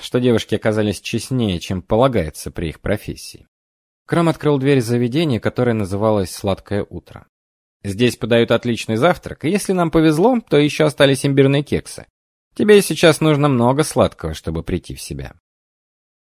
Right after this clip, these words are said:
"Вы знаете, чем меня поили, Герр Крам?" "Тебя не поили. Твоя Лейза просто наивная дурочка".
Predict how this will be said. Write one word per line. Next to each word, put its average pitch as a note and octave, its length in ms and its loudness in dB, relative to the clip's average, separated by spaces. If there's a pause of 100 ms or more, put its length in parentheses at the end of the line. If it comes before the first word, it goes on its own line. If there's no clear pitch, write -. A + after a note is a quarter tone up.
(160)
"Вы E2+ 140 -2
знаете, C3+ 400 4
чем A#2+ 220 0
меня G2 240 2
поили, G#2 340 4
Герр D#2 220 -6
Крам?" - 360 -12 (840)
"Тебя G#3 260 4
не C3+ 160 4
поили. G#2 680 4 (160)
Твоя C#3+ 280 6
Лейза C#3+ 300 4
просто C#3+ 340 0
наивная C3+ 400 0
дурочка". - 640 -4